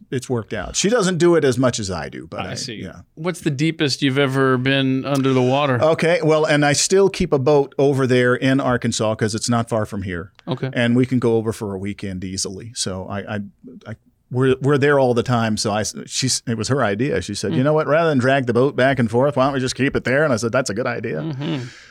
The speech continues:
Speaker 1: To answer your question, um, the valley that they flooded for Beaver Lake has a lot of treasures down there, from old houses to, uh,
Speaker 2: Oh.
Speaker 1: an, an old gas station.
Speaker 2: That sounds like Lake Lanier,
Speaker 1: Yeah.
Speaker 2: Georgia, where I
Speaker 1: Almost,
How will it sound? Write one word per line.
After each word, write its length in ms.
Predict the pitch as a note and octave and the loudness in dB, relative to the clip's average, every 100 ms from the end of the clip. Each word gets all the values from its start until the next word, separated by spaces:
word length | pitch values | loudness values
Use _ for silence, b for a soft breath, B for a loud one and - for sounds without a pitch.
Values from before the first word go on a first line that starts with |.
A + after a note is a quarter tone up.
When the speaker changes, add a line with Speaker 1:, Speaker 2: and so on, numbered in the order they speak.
| B - | B -4
Speaker 1:
To 100 | D3 | 0
answer 180 | E3 E3+ | 2 2
your 140 | D3+ | 2
question, 560 | B2 D#3+ D#3 - C3+ B2+ | 2 2 2 2 0 0
um, 640 | C3+ B2+ A#2+ A2+ A2 G#2+ - _ _ _ _ _ _ _ - | 2 4 4 2 -4 -8 -14 _ _ _ _ _ _ _ -10
the 300 | A#2 B2+ C3 | 0 2 2
valley 440 | B2 A2 D#3 F#3+ F#3+ | -2 0 2 4 4
that 160 | D3 | 2
they 120 | D3 C3 | 2 0
flooded 500 | - D3 C#3+ C3 A2+ | 2 2 4 2 2
for 120 | A#2+ | -2
Beaver 380 | A2+ C3 A#2+ A2 | 2 4 4 4
Lake 280 | A2+ A2+ - | 4 2 2
has 200 | B2 A#2 | 0 2
a 20 | |
lot 240 | A#2 A#2+ A#2 | 2 4 2
of 140 | G#2+ | 0
treasures 560 | - B2+ C3 G#2+ G2 F2+ | -2 0 0 0 -4 -4
down 300 | G2 F#2+ G2 | -4 -2 -4
there, 200 | F#2+ F#2+ | -6 -6
from 280 | G#2 F#2 - | -8 -8 -4
old 220 | G#2+ G#2 | -2 -2
houses 640 | - G2 A#2+ A2+ B2 - - _ _ _ | -2 -2 -2 -4 -6 -8 -12 _ _ _
to, 360 | - A2 F#2+ F#2 | -4 -2 -2 -4
uh, 200 | F#2 E2+ | -4 -2
Speaker 2:
Oh. 240 | F#3 F#3+ D3 | 0 2 2
Speaker 1:
an, 80 | B2 | 2
an 60 | |
old 200 | B2+ B2 | 4 4
gas 280 | A2 A#2 A#2+ | 2 2 0
station. 460 | - A2+ A#2+ C3 C3+ | 0 -2 -2 -4 -2
Speaker 2:
That 180 | A3+ - | -2 0
sounds 360 | - E3 F3 | -2 0 0
like 180 | F3 D3+ | 0 -2
Lake 300 | B2+ E3 - | -2 -2 0
Lanier, 260 | F#3 F#3+ F#3 | 0 2 2
Speaker 1:
Yeah. 80 | |
Speaker 2:
Georgia, 460 | D3+ F#3 B3 F3+ F#3 | 2 4 4 4 2
where 80 | F3+ | 4
I 80 | G3+ | 4
Speaker 1:
Almost, 280 | G3 G3 | 4 2